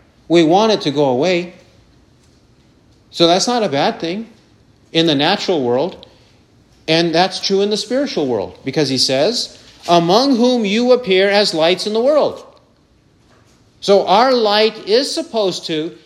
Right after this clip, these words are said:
dissipate and get rid of the darkness in the world. We are supposed to radiate.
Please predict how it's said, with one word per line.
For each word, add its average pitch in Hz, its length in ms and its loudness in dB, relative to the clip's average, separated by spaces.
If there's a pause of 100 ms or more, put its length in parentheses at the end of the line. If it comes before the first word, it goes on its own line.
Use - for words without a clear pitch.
(100)
dissipate 165 840 -2 (560)
and 190 180 -2
get 208 200 -2
rid 196 180 2
of 185 120 2
the 190 120 2
darkness 160 480 -2
in 196 60 -6
the 208 60 -4
world. 233 400 -2 (800)
We 202 220 4
are 220 220 0
supposed - 480 -4
to 202 80 0
radiate. 180 880 -2